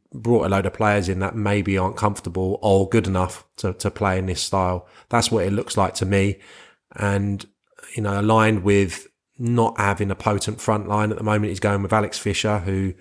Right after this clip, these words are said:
I think's got decent attributes, but never been a great goal scorer, and Courtney Baker Richardson right now. When you think of Amund and, and Jamil Matt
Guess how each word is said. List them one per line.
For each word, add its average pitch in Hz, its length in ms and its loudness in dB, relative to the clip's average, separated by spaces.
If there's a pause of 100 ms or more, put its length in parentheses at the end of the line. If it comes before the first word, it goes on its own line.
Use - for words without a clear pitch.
(680)
I - 40 -10
think's - 160 -2
got 123 560 -6
decent 110 300 2
attributes, 107 580 0
but 98 180 -4
never 104 220 0
been 98 400 -2 (160)
a 107 80 -6
great 98 240 0
goal 101 180 2
scorer, 98 320 0
and 98 100 -2
Courtney 104 300 0
Baker 101 300 -2
Richardson 104 440 0
right 95 220 2
now. 92 220 0
When 98 100 -2
you 101 60 0
think 110 260 -2
of 101 220 2
Amund 101 400 0
and, 95 280 -2
and 101 140 -6
Jamil 98 320 0
Matt 110 340 2